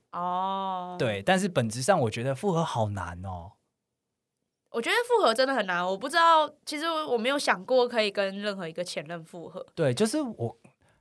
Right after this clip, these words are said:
Speaker 2: 这样子看下来，大 S 他们的故事之所以这么励志，我觉得就是因为他如此的困难。
Speaker 1: 对。
Speaker 2: 而且必须要有很多戏剧性的巧合啊，你们当初分开要戏剧性的，你们现在在，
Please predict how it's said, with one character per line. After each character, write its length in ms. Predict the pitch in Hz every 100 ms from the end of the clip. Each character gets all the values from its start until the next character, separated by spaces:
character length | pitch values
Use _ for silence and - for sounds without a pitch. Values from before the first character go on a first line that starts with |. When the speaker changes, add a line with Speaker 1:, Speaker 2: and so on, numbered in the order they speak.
| -
Speaker 2:
这 100 | 247
样 100 | 220
子 80 | 151
看 220 | 185 156
下 160 | 156 131
来， 80 | 123 _ _ -
大 160 | 226 170
S 260 | 156 139
他 120 | 131
们 80 | 147
的 80 | 131
故 160 | 147 127
事 160 | 131
之 300 | - 151 156
所 240 | - 113 104
以 40 |
这 160 | - 120
么 140 | 101
励 240 | 120 117 95
志， 360 | - 110 80
我 120 | - 107
觉 120 | 170
得 60 |
就 140 | 170 160
是 180 | 151 143
因 140 | 131
为 180 | 127 113 _
他 240 | - - 135 _ _ 127
如 200 | 123 175
此 200 | - 113
的 100 | 95
困 220 | - 110
难。 200 | 85 - _ _
Speaker 1:
对。 260 | - 185 175
Speaker 2:
而 80 | -
且 140 | 349
必 160 | 131 185
须 140 | -
要 60 | 185
有 60 | 151
很 240 | 135 107
多 160 | 147 151
戏 300 | - 185 139
剧 160 | 151
性 220 | 131 160 123
的 220 | 104 101 - - - _ _ _ -
巧 340 | - 135 107
合 300 | 107 123 120
啊， 260 | 135 135 135
你 120 | 127
们 120 | 120
当 180 | 160 220
初 120 | 220
分 160 | 214 208
开 140 | 185
要 120 | 180 170
戏 140 | 160
剧 140 | 135 123
性 180 | 123
的， 100 | 98
你 120 | 107 107
们 120 | 123
现 160 | 180 156
在 120 | 147
在， 160 | 147